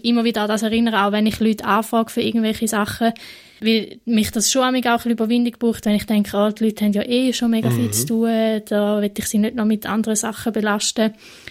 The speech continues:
Speaker 1: So die Perspektive, hey, es kann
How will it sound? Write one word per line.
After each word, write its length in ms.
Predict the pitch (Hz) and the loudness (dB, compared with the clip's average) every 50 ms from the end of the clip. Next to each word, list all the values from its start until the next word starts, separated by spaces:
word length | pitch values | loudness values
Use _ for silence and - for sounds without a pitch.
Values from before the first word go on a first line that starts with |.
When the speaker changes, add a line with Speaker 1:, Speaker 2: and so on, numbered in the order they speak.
| - _ _ | -20 _ _
Speaker 1:
So 220 | - - 226 214 | -2 0 0 0
die 60 | 208 - _ _ _ _ _ _ _ | 0 -2 _ _ _ _ _ _ _
Perspektive, 680 | - 226 208 - - 220 208 - - 226 220 208 - 220 | 0 0 0 0 0 -2 -4 -2 -2 -2 -2 0 0 0
hey, 300 | 202 214 214 214 202 208 | 0 2 0 0 0 -2
es 140 | - 208 - - | -2 -2 -2 -2
kann 420 | - 220 208 214 226 226 233 220 | 0 0 0 2 2 2 0 0